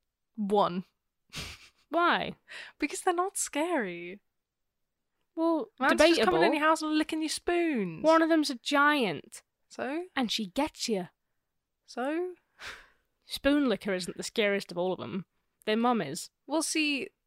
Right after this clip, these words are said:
Speaker 1: I'm gonna rate them higher on danger.
Speaker 2: Okay, danger.
Speaker 1: Like, three. Because one of them can eat you. But the other one's just a lazy dad. One of them is a giant cat.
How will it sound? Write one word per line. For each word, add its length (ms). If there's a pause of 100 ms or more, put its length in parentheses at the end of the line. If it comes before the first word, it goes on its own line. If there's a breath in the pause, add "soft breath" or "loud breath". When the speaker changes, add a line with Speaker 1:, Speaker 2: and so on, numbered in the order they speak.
(100)
Speaker 1:
I'm 120
gonna 200
rate 200
them 120
higher 300
on 140
danger. 680 (240)
Speaker 2:
Okay, 340
danger. 440 (1400)
Speaker 1:
Like, 400 (340)
three. 360 (1120)
Because 580
one 220
of 140
them 240
can 240
eat 200
you. 300 (2250)
But 320
the 100
other 140
one's 260
just 220 (160)
a 120 (340)
lazy 340
dad. 480 (480)
One 180
of 100
them 140
is 120
a 80
giant 580
cat. 400